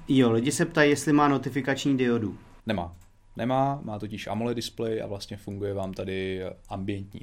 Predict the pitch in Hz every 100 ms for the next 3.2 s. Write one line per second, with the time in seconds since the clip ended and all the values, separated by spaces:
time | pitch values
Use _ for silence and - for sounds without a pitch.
0 | - 101 107 104 101 95 92 92 - -
1 | - - 87 87 87 90 92 92 101 95
2 | 90 95 92 - 87 98 95 92 - 92
3 | 90 90